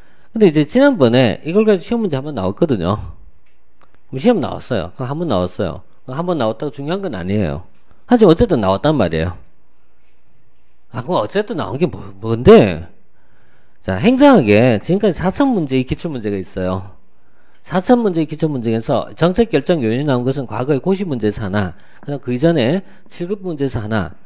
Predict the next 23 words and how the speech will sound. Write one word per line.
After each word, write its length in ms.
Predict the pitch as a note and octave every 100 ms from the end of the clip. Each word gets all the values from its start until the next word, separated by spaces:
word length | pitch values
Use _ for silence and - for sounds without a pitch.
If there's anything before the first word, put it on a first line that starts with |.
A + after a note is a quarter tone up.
| - -
두 100 | -
문제 240 | G3+ A#3+ F3+
나오고, 480 | G2+ F2+ G2 D#2 -
그, 300 | - - -
그다음에 260 | - D#3 D3+ -
비교적 320 | E3+ F#3 E3+
최근에 460 | E3 E3 G3 G3 -
국가직 360 | B2 D#3+ E3+
구급 220 | - A#2+
문제에서 340 | C3 E3 E3+ C3+
나, 120 | F#2
등장했어요. 800 | - G2 G2+ G2+ E2+ - D#2+ D2+ - - - - -
그럼 140 | - A3+
토탈 480 | G#3 B3+ C4 C#3 F#2
확률적으로 520 | D#3+ E3+ G#3 G#3+ C#3
보면은 380 | A#2 C3+ G2+ - - -
세 160 | G3+
문제 300 | B3 C4 A3
나왔단 340 | A#2 F#2 A2 G#2+
말이에요. 420 | F#2+ F2 F2+ F#2 - - - -
뭐 180 | A#3 A#2
중요한데 480 | B2+ D#3+ A#3+ B3 G#2+
이게? 360 | F2 F#2 G#2+